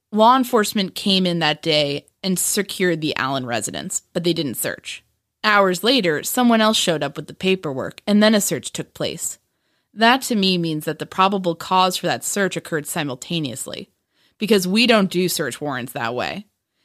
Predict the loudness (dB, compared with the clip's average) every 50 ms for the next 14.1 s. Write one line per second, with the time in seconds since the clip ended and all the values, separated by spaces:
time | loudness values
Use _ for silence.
0 | _ _ _ 0 0 2 2 4 4 4 4 4 4 4 4 4 4 2 2 2
1 | 0 0 0 0 -2 -2 -4 -4 -4 -4 -4 -4 -6 -8 -8 -6 -2 0 2 2
2 | 2 0 -4 -6 -8 -8 -8 -4 0 2 4 4 4 4 4 2 0 -2 -6 -6
3 | -4 0 2 4 4 4 4 2 0 -4 -6 -6 -6 -8 -8 -10 -12 -12 _ -2
4 | 0 0 0 0 0 -2 -4 -4 -4 -6 -4 -2 -2 -4 -2 -2 -4 -4 -2 -2
5 | 0 2 2 2 0 -2 -4 _ _ _ _ _ _ _ _ 0 0 2 4 2
6 | 2 2 2 0 -2 0 0 -2 -2 -2 -2 -4 -4 -4 -4 -4 -6 -10 _ _
7 | -6 -6 -4 0 2 4 4 4 2 0 -2 0 0 0 0 -2 -4 -8 -10 -10
8 | -12 -16 -20 _ _ _ _ _ _ _ 0 0 0 2 0 -2 0 2 2 4
9 | 4 2 0 0 0 0 0 0 0 0 0 0 0 0 0 2 2 2 2 0
10 | -2 -6 -6 -8 -10 -12 -12 -10 -10 -12 -12 -14 -10 -4 0 2 2 2 2 0
11 | -6 -8 -6 -6 -6 -6 -6 -10 -12 _ _ _ _ _ -2 2 2 2 4 2
12 | 2 0 0 -2 -8 -6 -4 -4 -4 -4 -4 -2 0 0 0 -2 -4 -6 -4 0
13 | 2 4 4 4 4 2 0 -2 -6 -6 -2 2 4 6 6 6 6 4 2 0
14 | -6